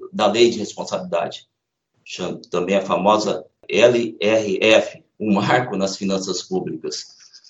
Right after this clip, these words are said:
Foram duas décadas marcadas por alguns acontecimentos, até pitorescos. Eu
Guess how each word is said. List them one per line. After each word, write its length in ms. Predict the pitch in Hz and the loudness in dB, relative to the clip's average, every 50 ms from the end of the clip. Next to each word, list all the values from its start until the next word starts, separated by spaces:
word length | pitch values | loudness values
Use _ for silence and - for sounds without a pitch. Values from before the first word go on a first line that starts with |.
| _ _ _ _ _ _ - | _ _ _ _ _ _ -2
Foram 220 | 104 107 113 110 | 0 2 2 4
duas 280 | 113 131 147 123 - - | 4 6 6 6 6 4
décadas 800 | - 110 127 139 147 - - 101 90 87 - - - - - _ _ _ _ _ _ _ | 4 6 6 6 6 4 2 0 -2 -2 -4 -6 -10 -12 -16 _ _ _ _ _ _ _
marcadas 600 | - 185 190 180 - - 175 175 262 - 175 - | -4 0 0 2 2 2 2 2 2 2 0 -2
por 200 | - - - 180 | -4 -4 0 2
alguns 380 | 175 165 165 175 185 208 202 196 | 2 2 2 0 -2 -2 -2 -2
acontecimentos, 960 | 196 185 - 180 - 185 180 - 190 165 160 170 165 147 - - - - - _ _ - | -2 -2 -4 -4 -4 -4 -4 -2 -2 0 0 2 2 0 0 -4 -8 -14 -14 _ _ -12
até 180 | 185 - 214 214 | -2 0 2 2
pitorescos. 840 | - - - 220 220 196 185 139 - - - - - - - - _ _ _ _ _ _ _ _ _ - - - - | 2 2 4 8 10 10 10 10 8 4 -2 -8 -12 -16 -18 -20 _ _ _ _ _ _ _ _ _ -12 -12 -8 -4
Eu 380 | 196 196 190 190 196 - - | -2 -2 -2 -4 -6 -10 -16